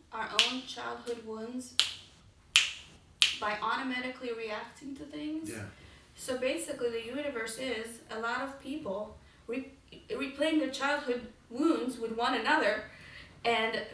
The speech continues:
Speaker 1: becoming conscious is just to, the ability to slow down the
Speaker 2: Mm-hmm.
Speaker 1: mind instead of reacting, and the ability to say,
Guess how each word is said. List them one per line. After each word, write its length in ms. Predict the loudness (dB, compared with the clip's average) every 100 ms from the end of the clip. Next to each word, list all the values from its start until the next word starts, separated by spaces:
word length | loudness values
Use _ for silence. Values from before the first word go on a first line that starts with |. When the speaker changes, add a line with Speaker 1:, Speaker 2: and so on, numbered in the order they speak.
| -8
Speaker 1:
becoming 400 | -4 2 2 4
conscious 580 | 4 4 4 2 0
is 140 | -4 -4
just 380 | -4 -4 -8 -10
to, 180 | -8 -8 -12 -20 -6
the 140 | -2 0
ability 380 | 2 0 0
to 80 | 2
slow 380 | 0 2 0 2
down 400 | 0 0 -2 -4
the 60 | -2
Speaker 2:
Mm-hmm. 60 |
Speaker 1:
mind 380 | -2 -2 -2 -6 -12 -18 -20 -18 -8
instead 320 | -6 0 0
of 120 | 0
reacting, 600 | 0 0 0 -4 -6 -8 -8 -14 -12
and 100 | -4
the 80 | -2
ability 380 | -2 0 0 -2
to 80 | -6
say, 320 | -2 -2 -2